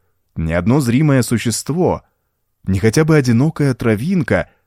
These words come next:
пробивающаяся через эту безжизненность. Не было здесь скорпионов и змей, даже хищные птицы, хозяева неба, отсутствовали.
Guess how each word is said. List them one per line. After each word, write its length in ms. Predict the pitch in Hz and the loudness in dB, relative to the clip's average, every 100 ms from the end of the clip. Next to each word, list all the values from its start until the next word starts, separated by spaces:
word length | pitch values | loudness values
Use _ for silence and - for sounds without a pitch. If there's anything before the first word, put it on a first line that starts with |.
| - | -8
пробивающаяся 920 | 92 82 87 101 123 117 107 98 98 | -6 -4 0 2 2 2 -2 0 -4
через 360 | - 92 92 | -4 -6 -6
эту 420 | 80 107 113 104 85 | -4 -4 0 0 -2
безжизненность. 1080 | 87 90 92 170 127 82 71 - - - _ _ _ _ _ _ _ _ - | -4 -4 -4 -4 -6 -6 -12 -12 -16 -18 _ _ _ _ _ _ _ _ -6
Не 260 | 92 208 | 0 2
было 200 | 226 233 | 4 2
здесь 240 | 147 214 190 | 2 0 -2
скорпионов 680 | - 147 135 151 185 139 | -2 -2 2 2 2 0
и 40 | 117 | -2
змей, 500 | 113 170 165 76 - _ _ _ | 0 0 0 -4 -12 _ _ _
даже 280 | 82 117 120 | -2 0 0
хищные 420 | - 156 - 139 | -2 -4 0 0
птицы, 600 | - - 196 127 104 87 - _ _ | 0 -2 -2 -2 -2 -4 -6 _ _
хозяева 520 | - 110 123 120 107 | -2 2 4 4 2
неба, 460 | 110 120 104 95 - | 2 2 2 0 -2
отсутствовали. 920 | - 117 - 196 131 - 85 90 - | -2 -2 0 -4 -4 -8 -10 -12 -16